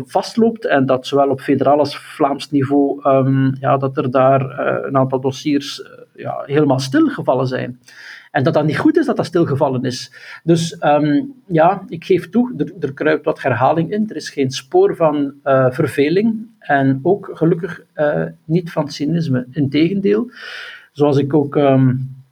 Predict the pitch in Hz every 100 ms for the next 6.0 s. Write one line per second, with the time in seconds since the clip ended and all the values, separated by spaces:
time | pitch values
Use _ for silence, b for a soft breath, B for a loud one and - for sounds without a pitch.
0 | _ _ - - 156 135 139 135 - -
1 | 143 135 135 151 139 135 117 139 180 170
2 | 156 165 - - 139 151 170 196 202 139
3 | 151 139 135 143 120 147 147 139 139 135
4 | 135 131 131 135 131 135 143 143 131 135
5 | 135 131 - 139 123 127 139 135 131